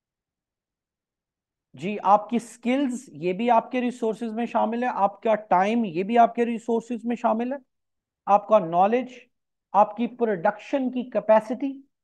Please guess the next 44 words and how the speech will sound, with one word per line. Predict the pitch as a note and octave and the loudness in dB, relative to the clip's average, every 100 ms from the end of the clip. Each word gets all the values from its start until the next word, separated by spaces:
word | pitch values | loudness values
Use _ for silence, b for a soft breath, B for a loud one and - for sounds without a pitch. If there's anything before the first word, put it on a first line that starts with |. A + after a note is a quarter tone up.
| _ | _
ये | F#3+ | -8
सब | F#3 B3+ - | -4 -6 -4
कुछ | B3+ B3+ - - | -6 -6 -14 -2
औरत | G3 A3 A3 | 2 2 -2
के | A3 | -6
रिसोर्सेज | F3 F3+ F#3+ F#3+ F3+ F#3 G3+ - | -6 -6 -8 -6 -6 -8 -14 -10
का | F#3 A3+ _ _ _ - | -8 -8 _ _ _ -4
पार्ट | D#3+ C3 - - | -2 -2 -4 -14
है, | G2 _ _ - | -20 _ _ -8
यानी | F3 G3 | -6 -6
कि | |
अगर | G3+ A3 | -4 -2
इस | B3+ C#4+ | -2 -4
एरिया | A#3 A3+ A3+ B3+ | -2 -2 2 2
में | B3 A#3+ | 0 0
वो | A#3+ | 0
एम्पावर | A#3 G#3 G#3+ G#3+ C4 | -2 2 4 4 2
हो | F#3+ A3+ | 0 0
रही | B3+ A3+ | 0 -4
है, | |
तो | G#3+ _ - G3+ | -12 _ -14 -4
that | F#3 A3 G3 | 0 0 0
means | G#3+ A3 G3+ | -4 -6 -8
कि | - G3 | -8 -6
वो | F#3+ | -4
वाकई | D3 D3+ F#3 | -2 -2 -4
ही | G3+ G3 | -8 -6
क्या | F#3+ | -2
हो | F3 | -2
रही | F3 | -2
है, | B3 C#4 _ _ _ _ _ G3+ | -6 -14 _ _ _ _ _ -4
एम्पावर | G3 F#3 D#3+ C#3+ | 4 4 6 2
हो | B2+ | -2
रही | B2 A#2 | -8 -10
है। | - _ - | -16 _ -2
और | F#3 F#3 - G3 | -2 -2 -8 -8
तीसरी | B3 B3 C4+ B3+ | -2 -2 -2 -6
चीज, | A3+ G3 | -6 -10
इंस्टीट्यूशनल | - G#3+ G#3+ A#3 B3 C4 B3+ C4 C4+ | -8 -8 -8 -8 -4 -4 -4 -4 -4
स्ट्रक्चर्स, | C4+ _ _ _ _ B3 B3 - D3 A2 | -8 _ _ _ _ 2 2 -2 -10 -8
जो | E3+ | -8
नीचे | F3+ G3 G#3 | -6 -4 -4
लिखी | E3 - D3+ | -6 -8 -8
बात। | B2 - | -8 -10